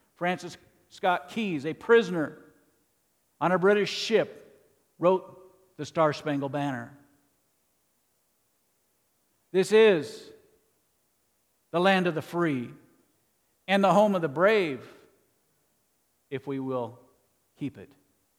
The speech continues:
So we have victory. It's ours.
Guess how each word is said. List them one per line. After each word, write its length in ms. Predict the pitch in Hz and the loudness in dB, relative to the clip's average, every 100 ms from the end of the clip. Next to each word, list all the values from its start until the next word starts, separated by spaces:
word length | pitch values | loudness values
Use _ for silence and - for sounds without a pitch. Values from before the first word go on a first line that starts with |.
| _ _ _ _ _ _ _ _ _ _ _ _ _ _ _ _ _ | _ _ _ _ _ _ _ _ _ _ _ _ _ _ _ _ _
So 140 | 180 | 0
we 140 | 214 226 | 4 6
have 240 | 254 214 | 6 4
victory. 500 | 190 185 165 147 110 - _ _ _ _ _ _ _ _ _ _ _ _ | 2 0 -2 -4 -6 -12 _ _ _ _ _ _ _ _ _ _ _ _
It's 200 | 196 202 | -2 4
ours. 520 | 220 262 247 160 117 | 6 8 8 6 0